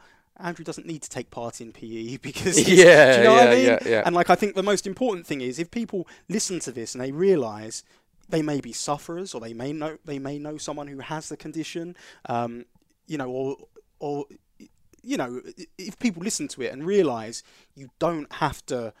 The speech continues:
Speaker 1: give in to it, you don't have to wrap yourself in cotton wool, you can
Speaker 2: At least, so my thing is always, like, give yourself half a chance.
Speaker 1: Yeah.
Speaker 2: You know?
Speaker 1: Don't write yourself off.
Speaker 2: Don't write yourself off, yeah. So,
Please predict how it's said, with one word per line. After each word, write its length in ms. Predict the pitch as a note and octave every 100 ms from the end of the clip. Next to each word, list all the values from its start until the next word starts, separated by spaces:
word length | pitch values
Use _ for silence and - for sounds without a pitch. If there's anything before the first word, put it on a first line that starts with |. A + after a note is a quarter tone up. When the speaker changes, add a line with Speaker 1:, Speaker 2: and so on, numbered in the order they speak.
| _ _ _ _ _ _ _
Speaker 1:
give 160 | E3+ D3
in 160 | C3 A#2+
to 140 | A2+
it, 200 | A2+ -
you 120 | C#3 -
don't 220 | E3 D#3
have 200 | C#3+ C3+
to 80 | -
wrap 220 | B2 -
yourself 260 | A2+ B2 G#2+
in 100 | A2
cotton 300 | A#2+ - A2
wool, 300 | G#2+ A2+ B2
you 160 | A#2+ A#2+
can 480 | - D#3 C#3+ B2 - _ _ _ _ _ _
Speaker 2:
At 80 | -
least, 320 | C4+ A#3 E3+
so 140 | F#3+ A3+
my 180 | A#3 A#3
thing 140 | G#3+
is 80 | F#3+
always, 160 | G3
like, 140 | F#3 F3+
give 160 | G#3+
yourself 300 | G#3 - G#3
half 240 | G3+ G3 F#3
a 40 |
chance. 520 | - D3+ A#2+ - - - _ -
Speaker 1:
Yeah. 280 | F3+ C3 - _ -
Speaker 2:
You 140 | F3
know? 120 | C#3+
Speaker 1:
Don't 200 | C#3 E3
write 140 | F#3+ F3+
yourself 320 | F3 E3+ D#3
off. 220 | B2 G#2+
Speaker 2:
Don't 180 | F#3 G#3+
write 160 | G#3 F3
yourself 340 | - F3+ D#3
off, 280 | C3 A2 -
yeah. 280 | D3+ C#3 C3
So, 260 | - D3+